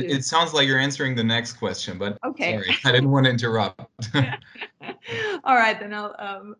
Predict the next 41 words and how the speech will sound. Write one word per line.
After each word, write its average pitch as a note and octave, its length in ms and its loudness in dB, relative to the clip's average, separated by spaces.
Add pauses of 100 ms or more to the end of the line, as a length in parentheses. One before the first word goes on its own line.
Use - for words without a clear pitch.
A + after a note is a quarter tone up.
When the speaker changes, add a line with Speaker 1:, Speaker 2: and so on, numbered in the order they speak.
Speaker 2:
I'll G#3 120 -8
try G3+ 300 -12 (160)
to G3+ 320 -8 (260)
separate G3 460 0
the F#3+ 60 -6
two. F#3 300 0 (160)
Speaker 1:
No, C3 120 -4
no, D#3 60 0 (200)
Speaker 2:
Um, G#3 60 -2
Speaker 1:
please - 360 -16
Speaker 2:
but D3 40 -2 (100)
Speaker 1:
don't. G#2 140 2
The G#2+ 80 -6
next B2 280 -10
question C#3+ 320 -4
is, C3 160 -2
is B2+ 80 -4
there C3 180 0
a A#2 40 0
master A2+ 400 0
key F#2+ 180 -4
you G2+ 240 -4
have G2 400 -4 (220)
to G#2 200 -4
hand A2+ 220 2
over? G2+ 360 2
<laughs> - 40 -16 (360)
So C3 300 2
Speaker 2:
<laughs> C3 80 2 (960)
I'll G#3 160 -2
try. G3+ 280 -4 (460)
One C4 380 0
thing B3+ 440 -2
that G3 120 0
I G3+ 80 2
think A3 240 -2
is G3 140 0
extremely A3 540 0
important G3+ 520 -4
in F#3+ 120 -10
your F#3 360 -8